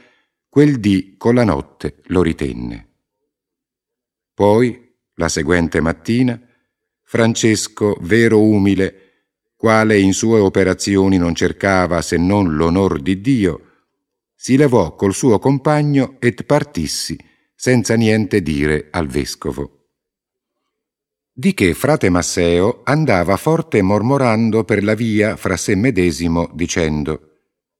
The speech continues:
"Che è quello che ha fatto questo buono uomo? Me fece girare come un fanciullo, e tal vescovo che tanto l'ha onorato non ha detto solo una buona parola,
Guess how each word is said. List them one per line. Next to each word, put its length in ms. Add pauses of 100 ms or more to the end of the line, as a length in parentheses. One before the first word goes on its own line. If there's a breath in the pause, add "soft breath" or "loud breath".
(420)
"Che 280
è 100
quello 360
che 100
ha 40
fatto 440
questo 360
buono 460
uomo? 680 (1080)
Me 220
fece 340
girare 460
come 200
un 120
fanciullo, 800 (440)
e 120
tal 180
vescovo 540
che 180
tanto 420
l'ha 220
onorato 640 (380 soft breath)
non 160
ha 80
detto 480
solo 400
una 160
buona 320
parola, 500